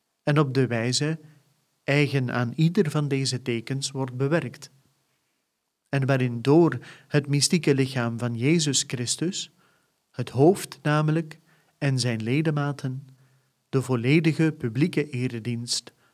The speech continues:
wordt uitgeoefend. Daarom is alle liturgie, als zijnde het werk van Christus priester en van zijn lichaam, dat de kerk is, bij uitstek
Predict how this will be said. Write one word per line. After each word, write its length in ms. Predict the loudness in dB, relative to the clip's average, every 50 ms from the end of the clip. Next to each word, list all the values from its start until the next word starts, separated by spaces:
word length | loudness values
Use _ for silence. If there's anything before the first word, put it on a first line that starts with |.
| _ _ _
wordt 380 | 0 0 0 -2 -6 -10 -6
uitgeoefend. 840 | -6 -6 -6 -6 -8 -12 -10 -10 -12 -12 -12 -14 -14 -16 -16 -20 -20 _ _ _ _ _ _ _ _ _ _ _ _ _ _ _ _ _ _ _ _ _ _ _ _ _ _ _ _ _ _ _ _ _ _ _ _ _ _ _ _ _ _ _ _ _ _ _ _ _ _ _ _ _ _ _ _ _ _ _ _ _ _
Daarom 480 | 0 2 4 4 6 6 4 4 2 0
is 280 | 0 2 2 0 0 -4 -10 -12 _
alle 320 | 0 2 2 4 4 2 2
liturgie, 680 | 0 -4 -4 -4 -6 -6 -6 -6 -6 -6 -6 -8 -10 -16 -20 _ _ _ _ _ _ _ _ _ _ _ _ -4
als 240 | -2 0 0 2
zijnde 360 | 2 2 2 0 0 0 0 -2
het 200 | -2 -2 -2 -2
werk 320 | 0 2 2 0 0 -4
van 280 | -4 -4 -4 -4 -6 -8
Christus 600 | -4 -2 0 0 0 -2 -2 -2 -2 -2 -2 -4 -6 -12 _ -8
priester 580 | -6 -4 -2 -2 -2 -2 -2 -4 -4 -6 -8 -20 _ _ _ _ _ _ _ _ _
en 260 | -4 -2 -2 0 0
van 220 | 0 2 2 0
zijn 240 | 0 0 -2 -2 -2
lichaam, 580 | -4 -4 -4 -4 -4 -4 -4 -4 -4 -4 -6 -8 -10 -16 _ _ _ _ _
dat 160 | -6 -6 -4
de 80 | -6 -4
kerk 360 | 0 2 2 2 0 -2 -4
is, 380 | -6 -4 -4 -4 -6 -8 -8 _ _ _ _ _ _ _ _ _ _ -2
bij 220 | -2 -2 0 0
uitstek 680 | 2 4 4 4 2 0 -2 0 0 0 -2 -2 -6